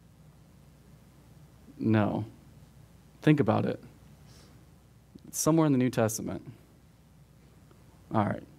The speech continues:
Turn with me really quick. John chapter twelve. That's where it is. John chapter twelve.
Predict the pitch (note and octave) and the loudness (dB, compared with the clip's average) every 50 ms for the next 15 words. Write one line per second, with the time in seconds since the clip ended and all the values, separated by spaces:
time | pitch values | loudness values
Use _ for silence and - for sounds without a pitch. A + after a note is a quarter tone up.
0 | - - - - - - - - - D#3 D#3 D#3 D3+ C3+ B2+ B2 A#2 A2+ - A2+ | -20 -20 -20 -20 -20 -20 -20 -6 0 2 4 4 4 4 4 4 2 2 0 -2
1 | G2+ G2+ - - - - - - - - C3+ B2 B2 A#2+ B2 A2+ - A2 - G#2+ | -4 -4 -8 -16 -18 -20 -20 -20 -6 -2 0 0 0 0 -2 -4 -6 -8 -8 -6
2 | - E2 - - - - _ - - _ - - _ - - - - - - - | -6 -6 -8 -10 -16 -20 _ -20 -20 _ -20 -20 _ -20 -20 -20 -20 -20 -20 -20
3 | - - B2 A#2 A2+ - A#2 G#2+ A2 - D2 E2+ - - - - - - - - | -4 2 2 4 4 4 0 -2 -2 -2 -4 -6 -8 -10 -14 -18 -20 -20 -20 -20
4 | - - - - - - - - - - - - - - - - - - - - | -20 -20 -20 -20 -20 -20 -20 -20 -20 -20 -20 -20 -20 -20 -20 -20 -20 -20 -14 -4
5 | - C3+ B2+ C#3 D3 C#3+ C3+ A#2 A2 - G2+ - - C#2+ B1+ A1+ - | 0 2 4 4 4 4 4 2 2 0 -4 -8 -8 -8 -8 -8 -10